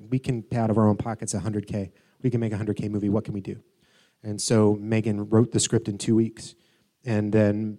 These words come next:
it was written for me and for the girl who played my daughter in Dead Night,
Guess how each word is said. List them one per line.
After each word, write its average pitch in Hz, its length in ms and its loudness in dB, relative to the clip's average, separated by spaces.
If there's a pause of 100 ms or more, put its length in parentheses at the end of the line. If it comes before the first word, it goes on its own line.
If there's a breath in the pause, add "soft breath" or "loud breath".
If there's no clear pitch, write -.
(140)
it 117 100 0
was 104 180 0
written 113 180 -2
for 110 160 -2
me 113 280 0
and 110 180 -4
for 110 340 0
the 104 100 -2
girl 113 200 4
who 113 100 2
played 113 240 -6
my 104 140 -8
daughter 110 500 -2
in 110 220 -8
Dead 98 200 -8
Night, 101 220 -10